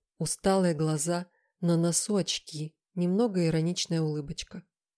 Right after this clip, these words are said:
Завершала образ блестящая лысина. В своем безупречно беленьком халатике профессор – нормальный дядька среднего роста – но стоило ему снять свое облачение,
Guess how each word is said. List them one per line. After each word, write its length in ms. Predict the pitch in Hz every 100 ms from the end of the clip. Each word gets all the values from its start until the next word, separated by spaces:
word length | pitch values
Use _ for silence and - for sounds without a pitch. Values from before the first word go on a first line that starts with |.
| _ _
Завершала 760 | 160 185 170 165 - 247 226 196
образ 680 | - 214 254 190 165 - _
блестящая 720 | 175 175 - 220 226 - 240 214
лысина. 500 | 175 - 151 143 151 _ _ _ _ _
В 60 | -
своем 480 | - 170 170 180 170
безупречно 600 | 160 175 190 185 - 165
беленьком 540 | 165 165 160 151 156
халатике 640 | - 190 233 - - -
профессор – 680 | - 180 - 262 - 214 202
нормальный 560 | 185 196 202 262 277 175
дядька 420 | 147 160 156 -
среднего 480 | - 180 170 175 170
роста – 420 | 170 165 - 156 - _ _ -
но 200 | 175 175
стоило 540 | - - 196 196 165
ему 260 | 156 165 165
снять 400 | - 180 170 160
свое 360 | - 160 160
облачение, 800 | 151 143 165 - 240 240 190 143